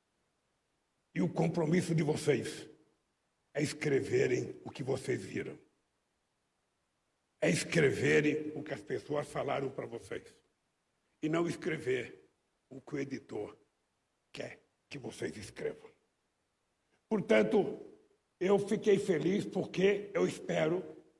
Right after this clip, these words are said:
que a verdade, a verdade versada pela Globo ontem, seja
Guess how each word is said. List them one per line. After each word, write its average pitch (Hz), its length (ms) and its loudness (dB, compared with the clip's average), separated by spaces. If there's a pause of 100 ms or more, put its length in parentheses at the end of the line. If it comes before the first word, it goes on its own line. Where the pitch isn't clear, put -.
(580)
que 196 100 -4
a 208 120 6
verdade, 170 880 4 (1300)
a 175 120 2
verdade 165 840 2 (600)
versada 185 960 2
pela 165 320 0
Globo 165 360 4
ontem, 147 440 4 (880)
seja 170 720 2